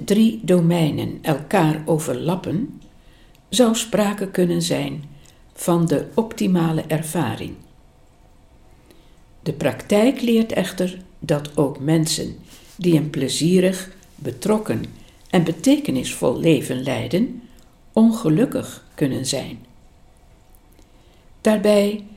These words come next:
kunnen we denken aan de schrijver van het Bijbelboek Prediker. Die koning van Jeruzalem had alles wat een mens maar kan wensen.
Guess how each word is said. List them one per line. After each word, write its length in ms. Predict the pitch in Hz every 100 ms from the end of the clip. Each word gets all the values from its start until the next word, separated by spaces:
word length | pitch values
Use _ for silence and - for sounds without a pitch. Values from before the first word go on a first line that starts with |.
| - _ -
kunnen 300 | 233 214 202
we 160 | 165
denken 680 | 156 175 190 185 - - - - -
aan 140 | 180
de 80 | 170
schrijver 680 | 165 - 208 214 220 190 196 - - - - _
van 240 | - 190
het 240 | 170 160 -
Bijbelboek 840 | 165 202 202 185 175 165 165 - -
Prediker. 600 | 226 226 - - - - - - _ - - - _ - _ _ _ - _ _ _ _ _ -
Die 240 | 190 196
koning 480 | - 254 285 262 247
van 200 | - 190
Jeruzalem 760 | 147 143 170 180 185 196 262 -
had 240 | 160 - -
alles 580 | 220 254 269 277 - - -
wat 260 | 160 185
een 140 | 160 156
mens 340 | 180 185 180
maar 240 | 175 165 165
kan 200 | 147 139
wensen. 600 | 180 170 - 113 90